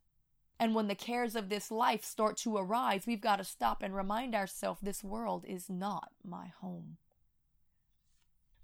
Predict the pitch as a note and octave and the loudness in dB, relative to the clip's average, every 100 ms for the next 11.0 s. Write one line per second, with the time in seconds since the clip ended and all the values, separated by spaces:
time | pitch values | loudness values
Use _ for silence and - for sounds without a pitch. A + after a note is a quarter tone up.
0 | - - A3+ A#3 A3+ B3 B3 C4 - G#3 | -10 0 4 8 10 8 6 0 0 2
1 | G#3+ G#3+ A3+ G#3 - G3+ F3+ G#3+ G3+ F#3 | 2 2 0 -2 -4 -8 -8 -6 -4 -4
2 | E3+ - F#3 - A3+ G3+ - F3 E3+ - | -6 -10 -6 -2 -2 -4 -8 -10 -10 -16
3 | _ _ _ _ - G3 G3 F#3 - B3 | _ _ _ _ -14 -2 0 0 0 0
4 | C#4 C4+ A#3+ - C#4 C4+ C4+ C4 - A3 | 2 -2 -4 -6 -6 -2 -2 -2 -2 -2
5 | A3 A3+ A3+ - F#3+ F3+ - - F#3 F3 | 0 0 -2 -4 -6 -6 -8 -10 -8 -6
6 | F3+ F3 F3 _ _ _ _ _ _ _ | -6 -6 -10 _ _ _ _ _ _ _
7 | _ - G3+ A3+ F3+ F#3+ G#3 F#3+ A3 G3+ | _ -6 0 0 0 0 -2 -2 -2 -4
8 | F#3 F3 E3+ - _ _ _ _ - - | -6 -8 -10 -14 _ _ _ _ -20 -8
9 | - G3 A#3 A#3+ G3+ - G3+ - G#3 G3 | 0 2 4 2 0 2 2 2 2 2
10 | F#3 F#3 E3 G3+ A#3+ G3 F3+ F3 E3+ | 2 -2 -2 0 0 -2 -6 -8 -10